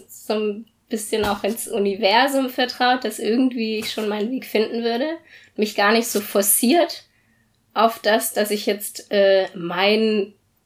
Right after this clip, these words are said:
meine Berufung, meine Bestimmung finden muss. Und dann kam's, immer wieder kamen dann so Gedanken, also gerade der Name Pfade finden kam dann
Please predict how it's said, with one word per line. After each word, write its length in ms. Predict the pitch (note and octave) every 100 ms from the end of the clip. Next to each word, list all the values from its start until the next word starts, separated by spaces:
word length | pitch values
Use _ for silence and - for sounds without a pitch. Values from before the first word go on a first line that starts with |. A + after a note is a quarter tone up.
| _ _
meine 320 | G3 G3 G#3
Berufung, 640 | G#3 G3+ G3 A#3 A#3+ - G#3+
meine 200 | G3+ G3
Bestimmung 460 | - - G#3+ F#3+
finden 380 | F#3+ C4+ G#3+ G#3
muss. 560 | F3+ F#3+ F4+ - - _ _ _ - _ _ _
Und 180 | G3 G3+
dann 240 | F#3+ B3+
kam's, 920 | C4 A#3+ A#3 A3+ D4+ E4+ F#4+ - - - _ _ _ -
immer 380 | A3+ C4+ C#4
wieder 320 | A#3 B3 C#4+ C#4
kamen 360 | - A3+ A3+
dann 220 | A3 G#3+
so 140 | G#3+ G#3
Gedanken, 520 | G3+ F#3 F#3 F#3 F#3
also 180 | F#3 F#3
gerade 280 | - G3 F#3+
der 140 | F3+
Name 320 | F3+ F#3 F#3+
Pfade 400 | F3+ - A3+ B3
finden 640 | B3 - A#3+ G#3+ A3 A3+ A3+
kam 340 | A#3 G#3 G#3
dann 440 | G3+ G3 G3 G3